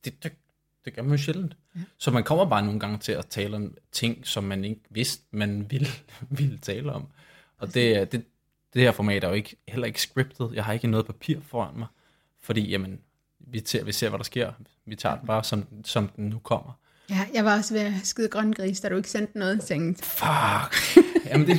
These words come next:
Speaker 1: det, altså, jeg, jeg, altså, jeg respekterer også, hvis folk gerne vil have sådan nogenlunde en agenda,
Speaker 2: Mm.
Speaker 1: så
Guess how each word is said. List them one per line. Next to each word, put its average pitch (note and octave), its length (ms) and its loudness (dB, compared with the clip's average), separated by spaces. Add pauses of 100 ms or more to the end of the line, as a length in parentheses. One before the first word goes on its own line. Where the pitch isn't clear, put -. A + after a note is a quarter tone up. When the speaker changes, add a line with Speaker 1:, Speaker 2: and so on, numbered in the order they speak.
(100)
Speaker 1:
det, D3+ 80 4
altså, B2 200 2 (160)
jeg, B2+ 200 4 (100)
jeg, B2+ 320 6
altså, A2+ 200 -4
jeg A#2 140 4
respekterer A#2+ 440 2
også, A2+ 240 2
hvis A2 180 -4
folk B2 340 0
gerne A2+ 200 2
vil A2+ 60 0
have A2 140 2
sådan A#2 140 4
nogenlunde C3+ 600 6
en B2 80 -2
agenda, A#2+ 460 0 (120)
Speaker 2:
Mm. F#3+ 300 -4 (160)
Speaker 1:
så A#2+ 260 0